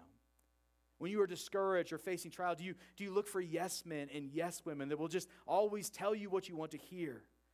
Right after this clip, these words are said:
that will wallow with you in self-pity, that will ride with your emotions? Or do you look for people that will speak truth in your life,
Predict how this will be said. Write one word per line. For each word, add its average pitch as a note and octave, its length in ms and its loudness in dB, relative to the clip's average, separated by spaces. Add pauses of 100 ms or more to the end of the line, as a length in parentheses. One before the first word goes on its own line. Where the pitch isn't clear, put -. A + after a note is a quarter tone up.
(280)
that F#3+ 60 6
will F#3+ 180 8
wallow G#3 400 10
with E3+ 180 0
you F3+ 120 -4
in D#3 60 0
self-pity, C#3+ 720 -4 (840)
that F3 60 2
will F#3 120 6
ride F#3+ 540 4
with E3+ 120 0
your F3+ 200 4 (200)
emotions? E3 880 -2
Or - 40 -14
do D#3 80 -14
you F#3 200 -8
look G3+ 220 -2
for E3 140 -12
people F3 260 -12
that D3+ 80 -4
will C#3+ 60 -4
speak - 320 -12
truth D#3+ 500 -10 (560)
in A#2+ 60 -10
your A2+ 140 -10
life, G2+ 120 -10